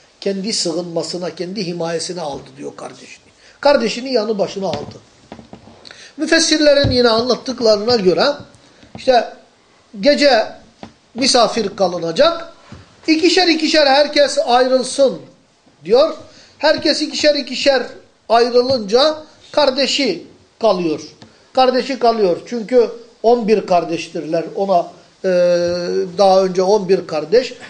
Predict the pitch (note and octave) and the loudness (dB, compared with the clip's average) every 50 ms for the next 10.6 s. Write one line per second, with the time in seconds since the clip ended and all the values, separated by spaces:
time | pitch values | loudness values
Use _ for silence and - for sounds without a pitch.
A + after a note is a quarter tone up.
0 | - - - E3+ G#3+ B3 A#3+ A#3 A3 G#3+ G#3 G#3 G#3+ G3+ G3 F#3+ F3+ E3 E3 F3+ | -20 -14 -8 -4 -4 -2 0 2 2 2 2 0 -4 -6 -4 -4 -4 -4 -4 -4
1 | E3+ D#3 D#3+ D#3 D#3+ - - B3+ D4 D4+ D4+ - - - - - - - B3+ C#4 | -4 -4 -6 -8 -4 0 2 2 2 2 0 -6 -14 -18 -20 -6 0 2 2 4
2 | C#4 C#4+ D4 D4 D4 C4+ D4+ C#4 C4+ D4+ D4 C#4+ C#4+ D4 - C4 B3+ B3 C4 - | 4 4 4 6 6 6 4 4 4 4 4 2 0 -4 -8 -6 -6 -6 -2 2
3 | A#3+ A#3+ B3 C#4 C#4 C#4+ B3+ C#4+ C#4 D4 C4+ A3 - A3 F#3 A3 G#3+ F#3 G#3 G3+ | 2 2 4 4 4 4 4 4 4 2 2 -2 -8 -8 -8 -6 -4 -4 -2 0
4 | A#3 C#4 C#4+ C#4 B3 C#4+ B3 - C#4+ C4+ C4 A3 A#3 A3+ B3+ D4 D4 D4 C#4 C4+ | 2 0 0 -2 -4 -6 -2 0 0 0 0 -4 -4 0 2 4 6 6 4 2
5 | C4 - C#4 B3+ G#3+ C#4 D4 C#4+ A#3+ D#4+ E4+ F4+ F4+ - - - - _ _ _ | 2 0 -2 -2 -2 -2 -8 -4 0 2 2 2 0 -4 -14 -18 -20 _ _ _
6 | _ - A3+ C4+ C4 C4 C4 C4+ C#4+ D4+ D4+ - - - - - _ _ _ _ | _ -2 0 2 2 2 2 2 2 0 -2 -6 -14 -20 -20 -20 _ _ _ _
7 | _ _ _ _ _ _ _ _ - A#3 B3 B3+ A#3 C#4 C#4 C4 B3+ B3+ - B3 | _ _ _ _ _ _ _ _ -4 -4 -4 -2 0 2 2 2 2 2 0 0
8 | A3+ G#3 G3+ G#3+ F#3+ G#3 A3 G3+ G#3 G#3+ A3+ A3 G3+ G#3+ G#3 F#3+ G3+ G3 F#3 G#3+ | 0 0 -2 -4 -4 -2 -2 -2 -2 -2 -2 -4 -2 -2 -2 -2 -2 -4 -6 -8
9 | G#3+ F#3 - F#3+ E3+ E3+ E3 D#3+ D#3 D#3 D#3 D3+ D3 F3+ G3+ G3 G3 G3+ G3 F#3+ | -12 -6 -4 -4 -4 -2 -4 -8 -12 -12 -12 -12 -12 -10 -8 -6 -2 -2 -2 -2
10 | F#3+ F#3+ E3+ D3 C#3 - C#3+ C3+ C3+ C3+ C3 B2 | -4 -6 -12 -12 -14 -14 -16 -16 -16 -16 -20 -20